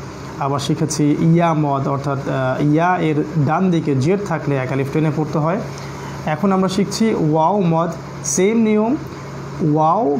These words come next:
খালি ওয়াও অথবা যজমযুক্ত ওয়াও এর ডান দিকে যদি পেশ থাকে, ওয়াওয়ের ডান দিকে যদি পেশ থাকে, সেক্ষেত্রে আমরা এক আলিফ বা এক সেকেন্ড পরিমাণ টেনে পড়ব, এটাই হলো নিয়ম। খুবই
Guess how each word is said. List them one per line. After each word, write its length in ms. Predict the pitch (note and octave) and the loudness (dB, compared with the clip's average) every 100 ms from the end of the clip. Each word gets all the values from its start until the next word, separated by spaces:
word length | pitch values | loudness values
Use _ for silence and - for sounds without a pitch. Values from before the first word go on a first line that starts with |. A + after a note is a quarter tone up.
| C#3 | -4
খালি 400 | - D#3 F#3 G3+ | -2 0 2 2
ওয়াও 500 | D#3+ D3+ D3+ F#3 A3+ | 2 2 2 2 0
অথবা 500 | E3 E3+ A#3 G3 D#3+ | 0 0 0 2 2
যজমযুক্ত 760 | C#3+ C#3 D3 C#3+ C3+ C#3 C#3 | 0 0 0 0 0 -2 -2
ওয়াও 440 | C#3 C3+ C#3 D#3+ F#3 | 0 2 2 2 2
এর 160 | E3+ D3 C3+ | 2 2 2
ডান 300 | E3+ G3+ G#3+ | 2 2 2
দিকে 220 | G#3+ F#3+ | 2 2
যদি 240 | D#3+ D#3 D3+ - | 0 0 -2 0
পেশ 240 | A#3+ A#3+ - | 0 0 -4
থাকে, 240 | D3 - G2+ - - - - - - C#3+ | -6 -4 -6 -8 -12 -10 -10 -8 -2 2
ওয়াওয়ের 380 | C#3+ E3 A3 F3 | 2 2 2 2
ডান 260 | E3+ D#3+ | 2 2
দিকে 300 | D#3 D3+ D#3+ | 0 0 0
যদি 320 | C#3 D3 C#3 C#3 | 2 0 0 0
পেশ 200 | F3+ F3+ - | 0 0 -2
থাকে, 440 | F#3+ F3 G3 G#3+ C4+ - - - | -4 -2 0 0 -2 -6 -8 -8
সেক্ষেত্রে 540 | - E3+ E3 E3 - D3+ | -2 -2 0 -2 0 0
আমরা 280 | C#3 C3+ | 0 0
এক 300 | C#3 D3 D3 | 0 -2 -2
আলিফ 280 | D3 D3+ G#3+ - - | 0 2 0 -2 -2
বা 140 | D3 C#3+ | -2 0
এক 180 | C3 | -2
সেকেন্ড 440 | - D3 C#3+ F3+ F3+ | -2 0 0 0 0
পরিমাণ 340 | D#3+ C#3+ C#3 C#3 C#3 | 0 0 0 0 2
টেনে 240 | E3+ E3 - | 2 2 2
পড়ব, 300 | C#3+ C#3+ A3 | 0 2 2
এটাই 240 | G#3+ G3 | 2 2
হলো 180 | C#3+ C3+ | 2 2
নিয়ম। 180 | C3 B2 - - - | 0 0 -4 -8 -2
খুবই 320 | A3+ G#3+ G#3+ | 2 2 2